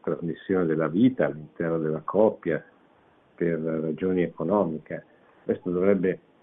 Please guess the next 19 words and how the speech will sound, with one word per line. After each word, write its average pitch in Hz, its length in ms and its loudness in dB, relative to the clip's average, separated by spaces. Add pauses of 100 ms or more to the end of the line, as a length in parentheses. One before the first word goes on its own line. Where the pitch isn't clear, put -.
(180)
invece 113 460 6
di 113 160 8
aiutare 120 1400 6
le 87 160 -10
famiglie 98 440 2
numerose, 101 640 6
sono, 87 840 -4
invece 95 360 2
di 90 80 2
aiutarle, 90 840 2 (640)
le - 100 -18
famiglie 95 320 4
numerose 92 580 4
sono 78 680 -10
penalizzate 85 920 0
in 76 100 -6
maniera 82 480 -4
sempre 78 380 -6
più 85 600 0